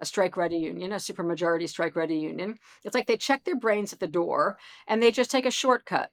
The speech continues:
and they go ring up whoever the community-based group or whoever the progressive-y sounding group in the area is. Um, and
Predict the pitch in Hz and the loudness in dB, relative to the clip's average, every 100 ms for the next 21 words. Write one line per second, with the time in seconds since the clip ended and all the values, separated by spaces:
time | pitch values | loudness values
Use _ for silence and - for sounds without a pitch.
0 | - 190 202 226 208 202 247 233 196 - | -2 2 4 4 4 4 4 8 8 6
1 | _ _ - - _ _ - 254 254 247 | _ _ -20 -20 _ _ 6 8 8 6
2 | 226 - 214 196 180 175 - 175 - 180 | 6 2 0 4 4 4 2 0 2 2
3 | 185 196 196 180 143 170 160 180 - 175 | 6 6 6 2 0 -2 2 2 2 -2
4 | 170 151 165 165 160 156 160 156 156 156 | -2 -2 -2 -2 -2 -2 -4 -4 -4 -4
5 | 151 165 147 143 - 160 - - - - | -4 -2 -2 -2 -2 -2 -4 -6 -6 -6
6 | _ - - _ _ 208 214 208 202 - | _ -20 -20 _ _ 6 6 6 2 -10
7 | _ _ - 247 254 262 | _ _ -4 0 2 0